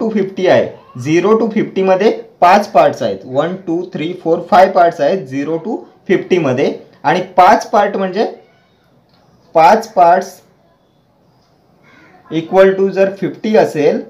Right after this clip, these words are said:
तर वन पार्ट equal to तुम्ही सांगितलं टेन. वन पार्ट equal to टेन होईल का? होईल. जर पाच पार्ट equal to फिफ्टी तर वन पार्ट टेनच्या बरोबर झाला.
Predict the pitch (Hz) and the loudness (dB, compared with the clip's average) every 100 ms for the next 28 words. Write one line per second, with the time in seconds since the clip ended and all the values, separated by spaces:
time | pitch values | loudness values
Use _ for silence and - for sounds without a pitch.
0 | _ _ _ 170 170 151 190 190 196 196 | _ _ _ -2 0 2 0 2 2 2
1 | 196 196 190 196 269 - - _ _ _ | 0 0 0 2 0 -2 -18 _ _ _
2 | _ _ _ _ _ _ 160 175 180 180 | _ _ _ _ _ _ -10 -6 -2 0
3 | 180 208 - 170 143 107 87 - _ _ | 0 -2 -2 2 2 0 -6 -16 _ _
4 | _ _ _ _ _ _ 143 175 190 190 | _ _ _ _ _ _ 0 0 4 2
5 | 190 202 196 208 208 208 202 214 220 247 | 2 -2 -4 -4 -2 -2 -2 0 2 2
6 | - - - 170 127 104 - _ 147 160 | 0 -14 -2 -2 -2 -6 -14 _ -4 -4
7 | - 170 196 - 196 185 190 185 180 180 | 2 4 4 2 0 0 -2 -6 -6 -6
8 | 160 151 - 170 220 - - 180 127 156 | -8 -8 -8 -6 -8 -12 -2 -2 0 2
9 | 208 214 175 196 220 - 196 196 214 202 | 2 2 4 4 0 -4 -2 -2 -2 -4
10 | 208 202 185 196 202 | -4 -6 -2 0 0